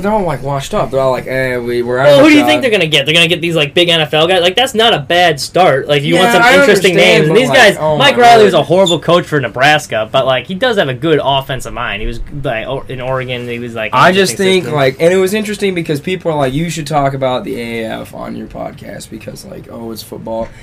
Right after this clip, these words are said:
Speaker 1: And I think, I honestly, like, it's more of a meme. I was talking to one of my friends. He was like, "I think it's already successful. Like, they already got a decent amount of viewers."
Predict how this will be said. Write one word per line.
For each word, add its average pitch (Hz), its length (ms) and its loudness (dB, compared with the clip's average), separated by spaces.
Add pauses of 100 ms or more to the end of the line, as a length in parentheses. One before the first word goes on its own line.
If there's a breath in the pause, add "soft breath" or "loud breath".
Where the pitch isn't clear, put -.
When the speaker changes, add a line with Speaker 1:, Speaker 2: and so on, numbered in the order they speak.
(200 loud breath)
Speaker 1:
And 160 100 2
I 208 80 2
think, 254 180 -2
I 147 160 0
honestly, 165 560 -4
like, 143 160 -4
it's 139 100 -6
more 214 220 0
of 180 80 -2
a 139 80 -2
meme. 151 300 -2
I 151 80 0
was 202 100 -2
talking 160 160 -4
to 131 100 -2
one 127 160 -2
of 180 80 0
my 123 120 -4
friends. 117 240 -8
He 127 40 -8
was 123 80 -8
like, 113 160 -6
"I 139 380 -2 (300 soft breath)
think 160 160 -2
it's 165 120 -2
already 160 340 2
successful. 110 600 -8
Like, 107 200 -8
they 120 100 -8
already 127 200 -2
got 127 220 -4
a 120 40 -6
decent 120 360 -10
amount 120 100 -8
of 110 80 -8
viewers." 113 400 -6